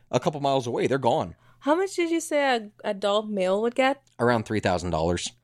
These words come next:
Speaker 1: And that's in Rome, because you're talking about it as a laborer. It depends where you are. We're gonna cover something later on regarding the Ottomans, where in the Arab slave trade overall, it was women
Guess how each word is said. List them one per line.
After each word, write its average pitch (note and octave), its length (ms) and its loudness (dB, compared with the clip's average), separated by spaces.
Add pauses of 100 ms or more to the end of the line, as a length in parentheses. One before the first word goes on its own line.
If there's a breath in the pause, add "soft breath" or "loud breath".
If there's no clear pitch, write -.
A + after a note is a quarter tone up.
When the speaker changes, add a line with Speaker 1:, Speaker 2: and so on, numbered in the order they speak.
Speaker 1:
And C3+ 100 0
that's C#3+ 160 2
in C3+ 100 0
Rome, G2+ 520 0
because G#2+ 420 0 (340 loud breath)
you're C#3 120 2
talking B2+ 380 0
about A#2 180 4
it - 80 -2
as A2 120 -4
a G#2+ 60 0
laborer. F#2+ 680 2
It B2 100 2
depends C#3+ 480 0
where A#2 160 2
you A2 220 -2
are. G#2 180 2
We're G#2+ 140 -4
gonna A2+ 100 0
cover B2 240 0
something C3 400 0
later G2 320 0
on G2+ 340 -2
regarding G2 300 0
the F2 180 -4
Ottomans, A#2 440 0 (540 soft breath)
where A#2+ 400 2 (300 soft breath)
in C#3+ 140 4
the G2+ 240 -2
Arab D#3 360 0
slave G2+ 340 0
trade F#2+ 320 0
overall, A2+ 560 -2
it G#2+ 160 -4
was F2 260 -2
women G#2 840 -2